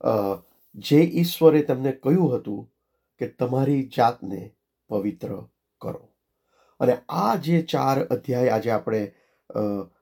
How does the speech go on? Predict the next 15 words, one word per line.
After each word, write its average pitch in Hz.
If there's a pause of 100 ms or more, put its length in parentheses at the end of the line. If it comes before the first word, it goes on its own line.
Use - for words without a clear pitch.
ભણવાના 117
છે, - (380)
શીખવાના 131
છીએ, - (340)
અ, 120
તે 135
જોઈએ, 123 (300)
અ, 117
તો 120 (200)
તેનો 156 (140)
આખો -
સાર, 170 (1000)
એની 175
પાછળનો 151
હેતુ 123